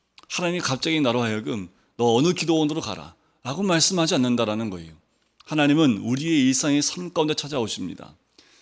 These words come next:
그 일상의 삶 가운데 하나님이 함께 하시는 장면을 분별하는 것, 그것이 큰 광경입니다. 오늘도 하나님이 우리에게 큰 광경으로 오실 수 있어요.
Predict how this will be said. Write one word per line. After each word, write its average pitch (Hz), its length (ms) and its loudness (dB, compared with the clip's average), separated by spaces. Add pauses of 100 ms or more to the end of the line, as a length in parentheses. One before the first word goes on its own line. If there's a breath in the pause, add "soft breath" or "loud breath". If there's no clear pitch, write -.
(100)
그 156 100 2
일상의 165 400 4
삶 180 280 0
가운데 120 640 2
하나님이 180 520 -4
함께 220 440 -2
하시는 175 320 2
장면을 123 560 0 (380 soft breath)
분별하는 151 640 0
것, - 120 -16 (280 soft breath)
그것이 123 240 -4
큰 175 240 -8
광경입니다. 104 800 -8 (400)
오늘도 139 380 6
하나님이 123 360 2
우리에게 110 540 0
큰 185 340 -8
광경으로 123 680 -2 (100)
오실 110 240 -6
수 - 160 -6
있어요. 98 400 -6